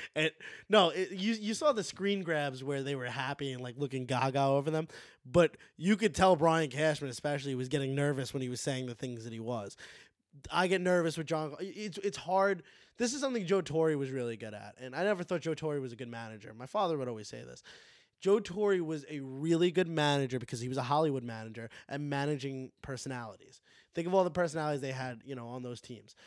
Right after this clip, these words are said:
And he did a really, really good job with them. He wasn't a good baseball guy, but he was a really good personality guy.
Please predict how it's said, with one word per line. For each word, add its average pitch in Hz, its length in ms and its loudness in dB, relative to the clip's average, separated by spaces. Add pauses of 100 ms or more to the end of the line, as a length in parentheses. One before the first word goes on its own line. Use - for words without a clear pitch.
(260)
And 139 100 -8
he 147 60 -8
did 175 120 2
a 170 40 4
really, 160 480 6
really 147 260 4
good 139 120 -2
job 135 260 4
with 113 80 -10
them. 107 100 -12
He 131 60 -4
wasn't 214 200 4
a 233 40 -2
good 226 120 0
baseball 196 380 2
guy, 127 200 -6
but 117 60 -12
he 123 60 -12
was 123 100 -10
a 131 60 -8
really 156 360 2
good 139 380 0 (260)
personality 135 640 -2
guy. 110 300 -16